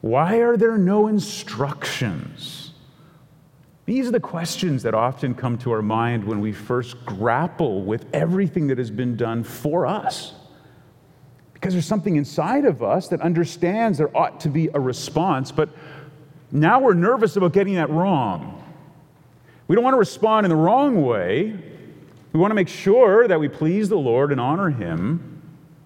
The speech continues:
without somehow accidentally trying to do the work over again that he's already done, and it puts some really well-meaning Christians in, in kind of a difficult spot. And so this morning, I just want to begin, uh, again, a little longer introduction than normal, but I just want to begin by clarifying two particular terms, two words,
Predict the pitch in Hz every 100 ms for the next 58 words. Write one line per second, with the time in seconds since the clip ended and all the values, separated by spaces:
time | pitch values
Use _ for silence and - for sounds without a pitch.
0 | - _ 139 160 156 156 226 220 170 -
1 | 185 151 202 180 165 214 247 208 190 -
2 | 190 190 202 185 185 190 175 196 190 214
3 | 277 262 202 202 190 190 185 170 156 151
4 | 156 131 113 117 120 139 - 208 - 156
5 | 135 139 170 160 120 113 147 113 110 147
6 | - 214 - 117 - 135 131 - - -
7 | - 131 - 339 359 127 139 180 139 -
8 | 120 107 - - - - - - - -
9 | _ - _ _ - - 156 190 175 180
10 | 226 247 165 156 254 269 214 135 113 92
11 | 98 - - - 123 156 135 131 131 160
12 | 156 127 135 123 120 120 120 92 - -
13 | 104 101 101 104 101 92 107 117 160 247
14 | 233 151 107 101 101 101 - - 120 120
15 | 110 92 98 - 151 156 170 - 123 143
16 | 139 - 92 92 156 - 156 - - -